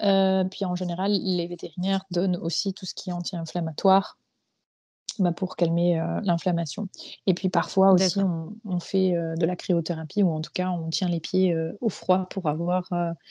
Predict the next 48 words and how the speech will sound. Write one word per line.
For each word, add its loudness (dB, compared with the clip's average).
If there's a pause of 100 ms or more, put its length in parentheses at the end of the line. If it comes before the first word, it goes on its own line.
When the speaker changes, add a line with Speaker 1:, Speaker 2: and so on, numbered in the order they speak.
(100)
Speaker 2:
Dans 4
Speaker 1:
une 10
Speaker 2:
de 6
la 4
Speaker 1:
réduction 2
Speaker 2:
glace ? 0
Speaker 1:
de -4
l'inflammation. 2
Speaker 2:
Avec, -4
d'accord. 2
Speaker 1:
Oui, 0 (500)
oui, 2 (120)
c'est -10
ça. -8 (160)
Speaker 2:
D'accord, 0 (140)
ok, -4 (400)
ok. 0 (300)
Et 4
ça, 6
c'est 0
à 4
voir 2
avec -2
son -8
véto -6
de -12
toute -18
façon. -10 (720)
Speaker 1:
Oui, 6
ça, 0
c'est -2
tout -10
à 0
fait -2
à 2
voir -2
avec, -8
euh, -6
avec -4
son 2
véto. 2 (300)
Oui. -2 (560)
Speaker 2:
Niveau 6
nutrition, 2 (460)
qu'est-ce -6
qu'on -6
fait ? -8 (100)
Speaker 1:
Alors, 4